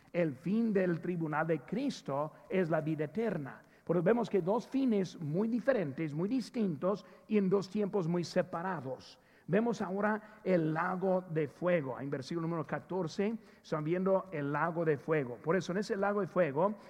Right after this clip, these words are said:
vemos lo que va a ser lanzado. Y ahora estamos hablando del último juicio y la última condenación. Por eso vemos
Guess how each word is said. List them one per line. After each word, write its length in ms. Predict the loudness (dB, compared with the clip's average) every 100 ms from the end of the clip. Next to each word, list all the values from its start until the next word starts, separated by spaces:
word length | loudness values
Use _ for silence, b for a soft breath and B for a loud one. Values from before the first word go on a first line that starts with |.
| B
vemos 360 | -2 0 2 2
lo 160 | 2 0
que 140 | 0
va 140 | 0
a 60 | -2
ser 260 | -2 -2 0
lanzado. 880 | -2 -2 -6 -2 2 2 0 -6 -8 B B -2
Y 80 |
ahora 160 | 2 2
estamos 280 | 0 0 2
hablando 300 | 2 2 2
del 240 | 2 2 2
último 640 | 4 4 2 -2 0 0 0
juicio 760 | -2 -2 -2 -6 -2 -2 -2 B B -6
y 120 | -2
la 220 | 0 0 2
última 600 | 4 4 2 0 2 2
condenación. 920 | -2 0 0 -2 -4 -4 -4 -2 -2
Por 160 | -2 0
eso 220 | -2 0
vemos 500 | 0 0 -4 -10